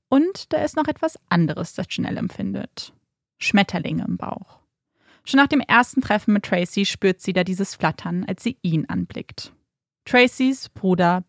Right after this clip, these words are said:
Billy. Der schlanke Mann mit den braunen Augen und dem Schnauzbart hat es Janelle angetan. Er ist so nett zu ihr, hilft ihr, wenn sie zusammen im Park klettern gehen. Er ist lustig, hat immer einen lockeren Spruch auf den Lippen.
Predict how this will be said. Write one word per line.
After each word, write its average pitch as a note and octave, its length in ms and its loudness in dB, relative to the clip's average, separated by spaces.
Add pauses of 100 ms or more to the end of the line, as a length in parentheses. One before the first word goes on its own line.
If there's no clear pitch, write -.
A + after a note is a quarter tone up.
Billy. D#3 440 -2 (880)
Der B3+ 100 6
schlanke C4+ 360 6
Mann A3+ 180 8
mit A3 120 2
den G#3+ 80 4
braunen G3+ 320 4
Augen F#3 380 2
und F3+ 80 -2
dem G3+ 100 2
Schnauzbart F#3+ 720 -2
hat G#3+ 100 -6
es A#3 140 -4
Janelle B3 300 2
angetan. F#3 720 -6 (260)
Er A3 80 2
ist - 100 -4
so A#3 80 6
nett A#3 300 6
zu - 160 -10
ihr, - 400 -6 (340)
hilft C4+ 300 2
ihr, G#3+ 160 2
wenn G#3+ 120 6
sie G#3 100 -2
zusammen F#3 300 0
im F3+ 100 2
Park - 280 0
klettern G3 380 0
gehen. G3 380 -4 (120)
Er A#3+ 100 4
ist - 180 -2
lustig, - 680 0 (280)
hat C4+ 140 2
immer C#4 160 8
einen C4 120 8
lockeren B3 280 2
Spruch - 280 -4
auf - 120 -8
den - 160 -4
Lippen. - 400 -6